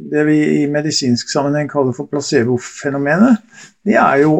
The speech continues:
også noe som på en måte samvirker med tro og på en måte kan genereres av, av tro. Og, eh, i den forstand så er det klart at tro også kan være en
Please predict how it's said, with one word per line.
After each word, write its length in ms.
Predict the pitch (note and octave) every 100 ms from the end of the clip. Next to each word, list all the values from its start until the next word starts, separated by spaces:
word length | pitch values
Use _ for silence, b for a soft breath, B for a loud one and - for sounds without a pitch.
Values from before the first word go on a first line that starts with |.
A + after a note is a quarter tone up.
| C#3+
også 240 | C#3+ -
noe 240 | B3 F3+ D3
som 200 | - D3
på 120 | F3
en 80 | D#3
måte 360 | D3 C3+ - D3 D3+
samvirker 960 | - - E3 C3 A#2 A#2+ - - B3+ A3+
med 360 | D#3+ D3+ C#3+
tro 160 | - D3 C#3+ C#3+
og 220 | D3 C3 _
på 80 | D3+
en 100 | C#3+
måte 240 | C#3 B2 D3
kan 300 | C3+ C#3 C3 C#3+
genereres 640 | C3+ C#3+ C#3+ A#2 C#3+ F#3
av, 220 | - C3+ C3 b b b b b -
av 180 | C3 D#3
tro. 340 | - C#3+ C#3+ _ _ _ _ - _
Og, 300 | E3 D3 D3
eh, 240 | D3 D3 C#3+ C#3 B2+ G3 -
i 80 | C#3+
den 180 | A#2+
forstand 380 | A2 E3+ C#4 D4+
så 180 | A3 A3+
er 320 | G3+ G#3 F#3
det 100 | G3+
klart 220 | G3+ D3 D3+
at 100 | D3+
tro 300 | - D3 -
også 200 | - D#3+
kan 200 | G#3 E4+
være 320 | B3+ B2 C3 C#3
en 140 | C#3+